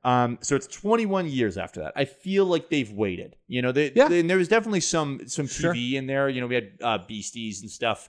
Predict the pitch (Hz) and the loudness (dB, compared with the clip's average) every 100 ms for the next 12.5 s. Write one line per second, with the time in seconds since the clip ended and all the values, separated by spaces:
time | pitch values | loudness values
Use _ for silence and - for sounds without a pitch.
0 | - 107 90 - 117 104 98 98 95 95 | -2 0 0 0 2 4 4 2 0 -2
1 | 92 - 113 107 120 117 - 147 147 135 | -6 -2 -2 -2 -4 -4 -6 -6 -2 -2
2 | 123 107 - 120 110 - - 113 104 101 | -2 -6 -8 -6 -6 -8 -4 -4 -2 -2
3 | 98 110 101 92 101 104 - - 87 92 | 2 2 2 4 6 6 2 -4 -6 -6
4 | 90 98 87 92 90 87 - 90 90 90 | -8 -8 -6 -2 -2 -4 -8 -8 -8 -8
5 | 101 _ _ _ - 143 185 - - _ | -12 _ _ _ 0 4 4 0 -10 _
6 | _ - 523 - - - 127 127 123 120 | _ -12 -10 -12 -16 -8 0 4 4 2
7 | 117 - - - - _ _ 127 123 117 | -2 -6 -8 -8 -8 _ _ 0 2 4
8 | 113 113 113 110 107 101 - _ 131 143 | 2 2 2 0 0 -2 -6 _ 2 2
9 | 139 180 175 175 151 151 131 - - _ | 2 0 0 0 -2 -6 -6 -10 -16 _
10 | _ _ - 85 87 - 143 139 139 135 | _ _ -20 -20 -20 -8 -6 -4 -2 0
11 | 123 113 - - - - - 131 104 123 | 0 -2 -4 -10 -10 -10 -6 -6 -4 -4
12 | 117 - 110 - | -4 -6 -6 -10